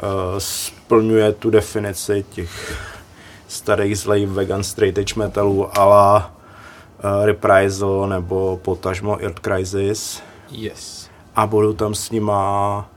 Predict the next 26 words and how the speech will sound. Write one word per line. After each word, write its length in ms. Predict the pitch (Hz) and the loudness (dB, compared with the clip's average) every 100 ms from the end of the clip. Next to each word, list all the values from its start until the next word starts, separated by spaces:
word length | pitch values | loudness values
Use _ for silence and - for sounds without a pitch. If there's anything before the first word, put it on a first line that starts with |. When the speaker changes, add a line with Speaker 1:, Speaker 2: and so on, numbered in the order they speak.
| - - - | -20 -20 -20
Speaker 1:
Flowers 440 | - - 98 95 | -2 2 4 2
for 220 | - 110 104 | -4 -2 0
Wars 480 | 98 98 - - - - - - - - _ - - - - - | 2 0 -2 -10 -16 -20 -20 -20 -20 -20 _ -20 -20 -20 -20 0
a 260 | 107 101 101 90 90 | 4 6 4 -2 -4
Dimak. 480 | 107 90 - - - _ _ - - - | -4 -4 -8 -16 -20 _ _ -20 -8 -6
A 60 | |
v 120 | 98 | -4
Dimak 600 | 101 110 110 107 - - - | 0 2 2 0 -2 -18 -10
hraje 360 | 104 101 104 101 | -8 -2 -2 -2
na 140 | 104 | -4
bicí 760 | 95 101 - - 98 98 92 90 - - - - | -4 -6 -8 -10 -6 -6 -6 -10 -14 -20 -20 -6
David, 360 | 104 101 110 | 0 2 2
kterýho 300 | 113 110 104 | -2 -4 -4
jsme 180 | 95 98 | -4 -8
tady 160 | 98 98 | -6 -6
měli 240 | 98 95 | -6 -6
taky. 580 | 90 90 117 123 135 107 | -6 -4 -2 0 2 0
Speaker 2:
Yes, 220 | 104 - | -6 -16
už 80 | - | -18
to 100 | - | -12
bude 140 | 113 104 | -8 -8
rok. 340 | 107 - - - - _ _ _ _ _ | -10 -16 -20 -20 -20 _ _ _ _ _
Speaker 1:
Už 100 | - | -12
to 100 | - | -8
bude 260 | 87 87 92 | -4 -2 -2
rok. 500 | 92 82 - - | -2 -4 -4 -16